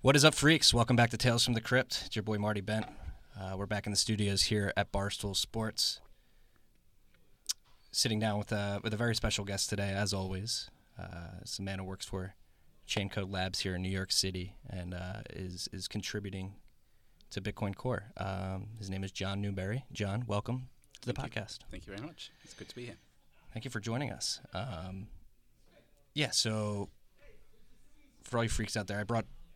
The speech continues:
Speaker 1: John in. He's got a very interesting perspective in my mind. I think you hopped in the scene in my mind early August when you came out with that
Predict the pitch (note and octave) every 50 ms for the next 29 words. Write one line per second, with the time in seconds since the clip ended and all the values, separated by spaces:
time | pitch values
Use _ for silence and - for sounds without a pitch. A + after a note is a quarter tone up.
0 | - - - - - A#2+ A2 G#2+ G#2 G2+ G2+ G#2 G#2+ G#2 A#2+ A2+ G#2+ G2+ G2+ A2+
1 | A2+ A2+ A2+ G#2+ - G#2 - - - G2+ F#2+ F#2 - _ _ - - - G2 -
2 | - - A2 G2+ - - F#2+ G2+ G2 G2 F#2+ F#2+ F#2+ G2 F#2+ G2 G2 G2+ G#2+ -
3 | A#2+ A2 G#2+ - G#2+ G#2+ A2 A2+ A2 A2+ A2+ G#2+ G2 - - G#2 G2 G2 F#2+ -
4 | - A2 G#2 G#2 G2+ G2 - - - G2+ G#2 G#2 G2+ G#2 G2+ G2+ G2+ - G2+ A2
5 | A2 G#2+ - - G2+ G#2 G#2 G#2 G2+ G2 G2+ - - - F#2+ F#2 E2 - - G#2
6 | G2+ G2 G2+ G2+ F#2+ - - G2+ G2 - - - F2+ F#2 F2+ E2+